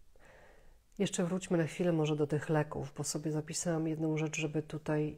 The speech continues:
jeszcze uwidocznić, że, em, jest to prosty sposób na to, żeby się z czymś rozprawić. I,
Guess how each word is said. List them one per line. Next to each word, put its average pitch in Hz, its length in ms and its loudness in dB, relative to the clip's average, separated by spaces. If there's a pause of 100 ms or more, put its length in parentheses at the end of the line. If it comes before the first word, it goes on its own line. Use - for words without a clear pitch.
jeszcze 156 480 -2
uwidocznić, 147 1000 -4 (100)
że, 147 360 0 (3250)
em, 156 760 0 (920)
jest 185 180 0
to 208 80 4
prosty 220 360 -2
sposób - 460 -2
na 139 100 2
to, 139 140 0
żeby 139 180 -2
się - 140 -2
z - 120 0
czymś 139 280 0
rozprawić. 135 720 -4
I, 156 800 4